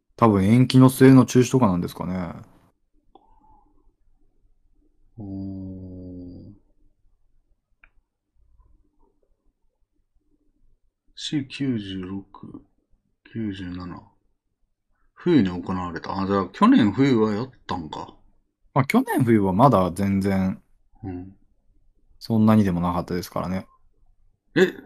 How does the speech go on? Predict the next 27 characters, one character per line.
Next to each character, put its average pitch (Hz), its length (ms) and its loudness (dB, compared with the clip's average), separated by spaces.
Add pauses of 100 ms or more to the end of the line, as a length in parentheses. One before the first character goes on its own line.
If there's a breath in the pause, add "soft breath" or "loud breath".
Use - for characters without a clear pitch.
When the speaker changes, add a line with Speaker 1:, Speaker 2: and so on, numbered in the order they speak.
(640)
Speaker 2:
半 175 260 -2
年 - 220 2
前 139 220 6
の 82 360 -10 (420)
こ 90 140 -10
と - 300 -12
で - 80 -18
す - 120 -16
よ。 - 160 -20 (520)
Speaker 1:
え、 202 200 2
去 175 160 2
年 277 180 4
冬 98 240 -2
っ - 40 -12
て、 - 300 -8
あ、 113 120 2
去 - 160 2
年 247 200 4
冬 92 140 0
っ - 20 -4
て 95 140 -8
去 107 140 -2
年 113 180 2
冬 90 100 -4
で 90 120 -8
す - 100 -20
か。 - 220 -14